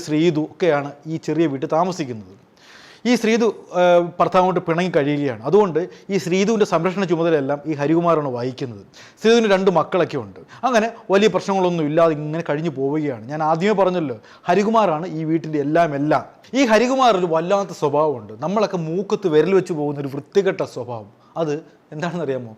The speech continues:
ഈ സഹോദരിയോടൊരു വല്ലാത്ത സ്നേഹം, അതൊരു വഴിവിട്ട സ്നേഹമാണ്.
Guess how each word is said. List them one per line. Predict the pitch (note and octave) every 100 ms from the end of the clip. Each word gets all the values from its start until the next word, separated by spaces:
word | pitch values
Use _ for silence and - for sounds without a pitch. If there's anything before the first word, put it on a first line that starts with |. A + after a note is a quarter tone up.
| - - G#3+
ഈ | A3+
സഹോദരിയോടൊരു | G3 F3+ A3 A3+ G3+ D#3+ D#3 C#3
വല്ലാത്ത | C3 D#3 D3 -
സ്നേഹം, | A#2 A2+ A2+ _
അതൊരു | D3 D3 C3+
വഴിവിട്ട | C#3+ D3 F3+ F3+ F3
സ്നേഹമാണ്. | A#2+ B2+ C3+ C3+ G2+